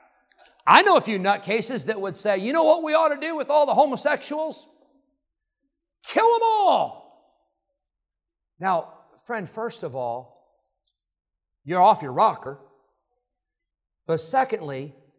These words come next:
that is not the response of the saved. The response of a saved, born-again child of God ought to say, "We need to pray for those people.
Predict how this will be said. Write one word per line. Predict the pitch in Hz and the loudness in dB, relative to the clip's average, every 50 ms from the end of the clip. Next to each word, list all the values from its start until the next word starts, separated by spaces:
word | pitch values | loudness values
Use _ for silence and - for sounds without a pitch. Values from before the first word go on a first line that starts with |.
| _ _ _ 120 | _ _ _ -6
that | 113 214 233 220 | -4 -2 -2 -2
is | 180 147 131 107 - | -4 -6 -10 -12 -12
not | 147 147 151 160 185 208 240 262 254 208 - - - - - - - _ _ _ _ _ _ _ _ | -12 -10 -10 -10 -8 -6 -4 -4 -4 -4 -6 -10 -16 -20 -20 -20 -20 _ _ _ _ _ _ _ _
the | 120 113 110 170 160 | -16 -8 -4 -2 -2
response | 135 131 135 - - - - 175 156 147 139 - - | -2 -4 -8 -12 -12 -10 -8 -6 -6 -6 -8 -12 -14
of | 139 110 104 | -16 -16 -16
the | 110 120 | -18 -16
saved. | - - - - 175 180 202 196 170 170 160 _ _ _ _ _ _ _ _ _ _ _ _ _ _ _ _ _ _ _ _ _ _ 110 | -16 -14 -14 -12 -12 -12 -12 -14 -16 -18 -20 _ _ _ _ _ _ _ _ _ _ _ _ _ _ _ _ _ _ _ _ _ _ -2
The | 196 202 | -2 0
response | 190 185 175 - - - - 254 269 285 262 269 - | 0 -2 -4 -6 -6 -6 -4 -2 -2 -2 -2 -2 -4
of | 196 151 | -4 -4
a | 160 143 135 | -4 -8 -8
saved, | - - - - - 269 240 240 240 208 160 123 131 | -8 -8 -8 -6 -4 -4 -2 -2 -2 -4 -6 -8 -6
born-again | 123 196 247 262 240 196 151 - 247 240 214 156 | -4 -2 -2 -2 -2 -4 -6 -8 -6 -6 -8 -8
child | - 180 214 214 208 190 | -8 -6 -6 -6 -6 -6
of | 175 147 | -8 -8
God | 143 208 226 240 226 190 170 | -6 -6 -4 -4 -4 -4 -4
ought | 175 190 185 | -6 -6 -6
to | 185 165 | -8 -10
say, | - - 180 175 160 156 135 - - _ _ _ _ _ _ _ _ _ _ _ _ | -10 -10 -10 -10 -10 -10 -12 -16 -20 _ _ _ _ _ _ _ _ _ _ _ _
"We | - 92 107 175 262 | -18 -12 -10 -10 -8
need | 254 - | -8 -10
to | - - | -12 -16
pray | - - 214 247 233 | -14 -10 -8 -8 -8
for | - 175 147 | -8 -10 -12
those | 107 143 135 - - | -10 -12 -14 -16 -18
people. | _ 135 110 - _ _ _ | _ -20 -20 -20 _ _ _